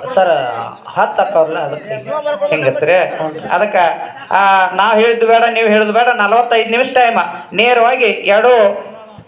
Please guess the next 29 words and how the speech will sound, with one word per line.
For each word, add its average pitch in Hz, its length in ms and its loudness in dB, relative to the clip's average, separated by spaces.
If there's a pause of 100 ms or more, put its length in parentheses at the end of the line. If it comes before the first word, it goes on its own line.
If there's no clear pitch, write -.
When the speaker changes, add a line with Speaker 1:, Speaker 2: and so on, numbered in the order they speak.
(1300)
Speaker 2:
ಏಕಕಾಲಕ್ಕೆ 233 560 0
ತಂದು 214 280 0
ಕೊಡ್ರಿ. 170 520 -2
ಭಾಳ 220 220 2
ನೀವು 214 220 0
ಟೈಮ್ 196 300 0
ತಗೊಳಕ್ 185 280 2
ಹೋಗ್ಬೇಡ್ರಿ, 190 400 2
ಅದಕ್ಕೆ 196 560 0
ಲೇಟ್ 202 280 0
ಆಗೈತಿ. 208 640 0
ಇನ್ನು 208 200 0
ಮುಂದಿನ 208 440 0
ಸಂದ 214 300 0 (360)
ನೀವು 175 200 0
ಶುರು 160 160 2
ಮಾಡ್ರಿ. 131 400 -8 (440)
ಅದಕ್ಕ 196 240 0 (760)
ಎರಡು 247 540 2
ಕಲಾವಿದರಿಗೆ 240 600 2
ಒಂದಿನ 240 400 0
ವಿನಂತಿ 247 420 2
ಐತಿ. 180 220 0
Speaker 1:
ಏ-, 147 140 0
ಏನ್ರಿಪ್ಪ 247 580 0
ವಿನಂತಿ? 208 340 2
Speaker 2:
ಏನ್ 262 180 4
ವಿನಂತಿ 240 360 0
ಅಂದ್ರ, 240 220 2